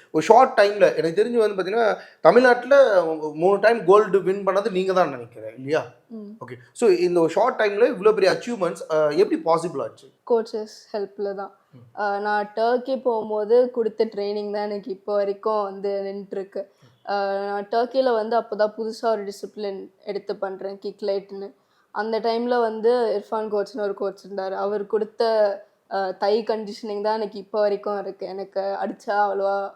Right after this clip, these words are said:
Speaker 2: வலி இருக்காது.
Speaker 1: ம். நீங்க ட்ரைனிங் சொல்லும் போது ஒரு விஷயம் எனக்கு டக்குன்னு மைண்ட்ல வருது. என்னன்னா,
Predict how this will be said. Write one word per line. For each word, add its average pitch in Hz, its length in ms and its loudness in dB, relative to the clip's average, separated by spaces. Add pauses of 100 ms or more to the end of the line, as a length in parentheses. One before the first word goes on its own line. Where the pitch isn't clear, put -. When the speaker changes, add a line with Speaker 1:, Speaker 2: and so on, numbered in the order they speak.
Speaker 2:
வலி 208 220 -2
இருக்காது. 196 520 -8 (100)
Speaker 1:
ம். 139 60 -20 (320)
நீங்க 160 240 0
ட்ரைனிங் 180 420 0
சொல்லும் 170 320 0
போது 165 160 0
ஒரு 135 140 0
விஷயம் 131 300 -8
எனக்கு 120 240 -10
டக்குன்னு 156 160 -12
மைண்ட்ல 147 380 -2
வருது. 120 240 -6
என்னன்னா, 123 320 -10